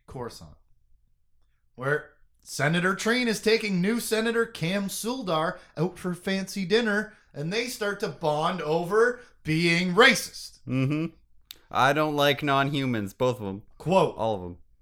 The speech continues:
Speaker 1: "They're so, well, inferior." Bad guys.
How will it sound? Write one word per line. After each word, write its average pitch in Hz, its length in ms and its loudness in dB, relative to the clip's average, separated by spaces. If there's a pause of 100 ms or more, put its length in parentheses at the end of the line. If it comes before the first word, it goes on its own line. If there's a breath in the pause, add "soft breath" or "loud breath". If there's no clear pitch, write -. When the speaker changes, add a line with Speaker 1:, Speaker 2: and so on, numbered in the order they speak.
(100)
Speaker 1:
"They're 175 180 0
so, 226 680 4 (480)
well, 165 720 2 (580)
inferior." 156 880 -4 (1500)
Bad 110 240 -10
guys. - 320 -20